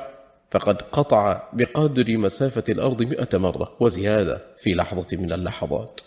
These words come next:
وهكذا يسير على الدوام، والعبد غافل عنه وعن آياته.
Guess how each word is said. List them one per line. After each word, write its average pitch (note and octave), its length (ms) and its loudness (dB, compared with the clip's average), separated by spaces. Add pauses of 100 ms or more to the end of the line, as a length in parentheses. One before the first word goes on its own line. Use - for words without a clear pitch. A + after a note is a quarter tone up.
(420)
وهكذا G2 540 2
يسير F2+ 640 -2
على F#2 160 -2
الدوام، F#2 540 -2 (640)
والعبد F#2+ 340 2
غافل F2 680 0
عنه F2 240 -6
وعن E2+ 200 -2
آياته. F#2 540 -8